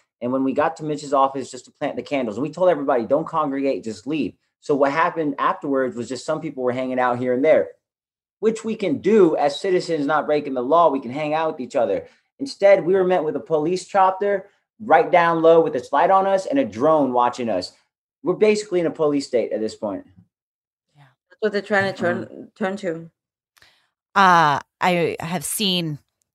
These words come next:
Speaker 3: many people talk about the expense of this to the city. Um, if I was better, I would have that number in front of me, but it looks like I don't. But it was a lot. Uh, I don't know if one,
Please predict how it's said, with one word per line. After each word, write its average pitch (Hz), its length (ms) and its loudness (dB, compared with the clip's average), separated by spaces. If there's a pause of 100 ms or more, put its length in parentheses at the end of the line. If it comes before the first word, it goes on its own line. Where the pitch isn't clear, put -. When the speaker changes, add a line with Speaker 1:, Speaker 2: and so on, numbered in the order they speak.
(280)
Speaker 3:
many 180 220 -4
people 180 260 -6
talk - 500 0 (120)
about 151 420 -2
the 175 200 -8
expense - 960 -2 (440)
of 165 340 0
this 147 400 -4 (160)
to 190 100 -12
the 139 120 -10
city. 131 580 -8
Um, 127 500 -12 (400)
if - 100 -2
I 208 120 6
was 208 200 0
better, 220 500 6
I 170 140 2
would 170 120 -6
have 170 260 0
that 156 180 -2
number 165 280 -2
in 160 100 -6
front 165 240 -2
of 170 100 -10
me, 170 140 -8
but 151 120 -2
it - 140 -6
looks 165 300 -4
like 139 120 -8
I 147 240 -6
don't. 156 480 0 (300)
But - 100 -2
it 190 100 -2
was 180 140 -4
a 180 60 2
lot. 175 600 6 (140)
Uh, 160 480 4
I - 80 0
don't 185 140 -2
know 170 120 0
if 170 120 -8
one, 175 240 -2